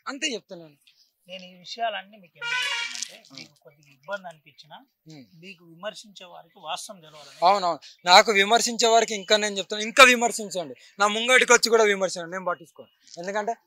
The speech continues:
Speaker 1: నేను ఎలా బతుకుతున్నా, నేను ఎంత నీతి నిజాయితీగా పరమేశ్వరునికి తెలుసు.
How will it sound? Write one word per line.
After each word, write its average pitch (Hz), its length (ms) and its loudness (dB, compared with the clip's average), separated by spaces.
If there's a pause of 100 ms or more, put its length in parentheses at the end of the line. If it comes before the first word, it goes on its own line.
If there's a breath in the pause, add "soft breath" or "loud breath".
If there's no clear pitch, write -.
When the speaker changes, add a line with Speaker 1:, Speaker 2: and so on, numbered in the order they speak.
(220)
Speaker 1:
నేను 202 180 -6
ఎలా 202 220 4
బతుకుతున్నా, 196 500 -2
నేను 185 220 -8
ఎంత 180 180 -6
నీతి 185 320 -8
నిజాయితీగా 185 460 -4
పరమేశ్వరునికి 170 640 -10
తెలుసు. 139 280 -14